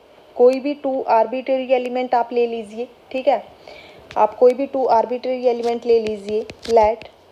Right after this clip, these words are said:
A raise to the power K one and A raise to the power K two, क्योंकि इसी टाइप के एलिमेंट होंगे आपके जी में,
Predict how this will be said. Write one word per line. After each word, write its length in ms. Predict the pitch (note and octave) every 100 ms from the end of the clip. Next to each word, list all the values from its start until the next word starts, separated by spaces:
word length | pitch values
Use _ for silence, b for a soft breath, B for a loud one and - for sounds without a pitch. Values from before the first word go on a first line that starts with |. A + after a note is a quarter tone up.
| - - - - - - - - - - - - - - - - - - - - - - -
A 80 | C#4
raise 220 | C4+ B3+
to 120 | - A#3+
the 120 | B3
power 280 | A#3+ A#3 A#3 -
K 220 | B3 A#3+
one 200 | A3 A3 B3 _ -
and 200 | A3 A3
A 160 | C4+ C4+
raise 200 | C4 B3+
to 100 | B3
the 120 | B3
power 260 | B3 A3 A#3
K 160 | A3
two, 140 | F#3 G3
क्योंकि 260 | A3 B3+
इसी 180 | B3 C#4
टाइप 220 | C4 C4
के 120 | C4 C4+
एलिमेंट 360 | C4 B3+ B3+
होंगे 200 | C4+ A#3+
आपके 260 | B3 B3 C4
जी 140 | A#3 B3
में, 160 | C4